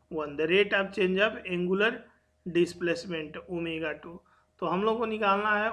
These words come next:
omega वन upon omega टू की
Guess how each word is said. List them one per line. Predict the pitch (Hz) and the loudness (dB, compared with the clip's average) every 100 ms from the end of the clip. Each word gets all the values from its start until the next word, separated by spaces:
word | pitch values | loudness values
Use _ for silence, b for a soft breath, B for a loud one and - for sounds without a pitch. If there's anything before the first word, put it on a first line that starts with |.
| 190 | -2
omega | 175 175 185 190 220 | 0 2 2 4 4
वन | 202 208 208 185 | 2 0 -2 -4
upon | 185 185 185 | 0 -2 -2
omega | 180 175 175 180 202 | -4 -2 0 2 0
टू | 196 180 | 0 -6
की | 160 190 247 - | -6 -8 -8 -12